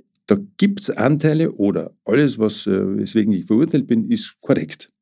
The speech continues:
Ne? Und da fängt schon manchmal die Hürde an. Weil manche sagen, na, erstens, alles, äh, gelogen und, äh, wenn ich dann womöglich auch der deutschen Sprache nicht so mächtig bin,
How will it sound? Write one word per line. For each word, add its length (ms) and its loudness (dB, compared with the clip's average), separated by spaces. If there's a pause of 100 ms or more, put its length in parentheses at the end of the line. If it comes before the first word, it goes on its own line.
(120)
Ne? 180 2 (300)
Und 100 2
da 80 0
fängt 240 -2
schon 80 0
manchmal 260 -2
die 140 -6
Hürde 240 0
an. 240 -6 (460)
Weil 500 2 (500)
manche 300 2
sagen, 400 -2 (140)
na, 320 -2 (680)
erstens, 540 -4 (260)
alles, 360 2
äh, 220 0 (120)
gelogen 640 2
und, 220 -4
äh, 180 0 (320)
wenn 220 2
ich 100 -2
dann 240 0
womöglich 540 0
auch 180 -4
der 80 0
deutschen 480 -2
Sprache 420 -4
nicht 160 2
so 120 -4
mächtig 340 0
bin, 160 2